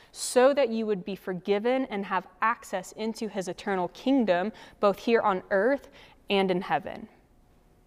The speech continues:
You are worthy, you are valuable, and you are loved because Jesus says so. You don't have to prove it to him. True rest comes from the one who claims to be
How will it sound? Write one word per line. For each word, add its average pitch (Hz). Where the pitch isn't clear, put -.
You 220
are 208
worthy, 247
you 220
are 185
valuable, 208
and 190
you 190
are 170
loved 180
because 185
Jesus 202
says 208
so. -
You 220
don't 226
have 233
to 185
prove 220
it -
to 185
him. -
True 294
rest 226
comes 233
from 233
the 226
one 196
who 196
claims 233
to 226
be 180